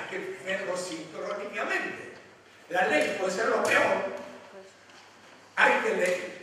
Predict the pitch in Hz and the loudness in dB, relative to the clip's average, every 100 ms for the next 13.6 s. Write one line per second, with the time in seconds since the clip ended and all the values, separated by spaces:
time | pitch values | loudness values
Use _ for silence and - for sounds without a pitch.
0 | - - 185 175 - - - - 175 175 | -16 -2 0 2 2 0 -4 -4 -2 2
1 | - 170 - - - - - - - 180 | 4 6 4 2 -2 -6 -12 -16 -10 -6
2 | 190 180 170 165 156 180 180 180 151 - | -6 -4 -4 -4 -6 -6 -6 -8 -8 -10
3 | - 240 - - 135 - - - - - | -10 -12 -12 -12 -14 -14 -18 -20 -20 -20
4 | - 185 185 180 165 - - - - - | -2 2 4 4 2 2 -2 -4 -8 -10
5 | - - - 208 240 220 220 254 277 - | -4 -4 -2 -4 -4 -4 -8 -6 -6 -4
6 | - - - - - - - 165 160 160 | -6 -8 -10 -14 -4 -2 -2 -2 -4 -4
7 | 170 - - - - - - 196 185 165 | -4 -4 -2 0 0 -4 -8 -6 -4 -4
8 | - - 180 175 175 170 - - 214 208 | -6 -4 0 2 0 -2 -6 -6 -4 -4
9 | 175 180 165 - - - - 190 208 208 | -2 -2 -2 -2 -6 -10 -8 -4 -4 0
10 | 254 - - 165 160 165 - 151 151 175 | 2 2 2 0 -4 -8 -8 -8 -8 -4
11 | 196 - - - 170 156 180 175 180 170 | -4 -6 -12 -8 -6 -2 -2 -2 -2 -4
12 | 165 170 - 139 - 143 131 139 143 139 | -6 -8 -10 -12 -10 -10 -10 -8 -10 -10
13 | 156 139 135 123 131 | -12 -12 -12 -14 -14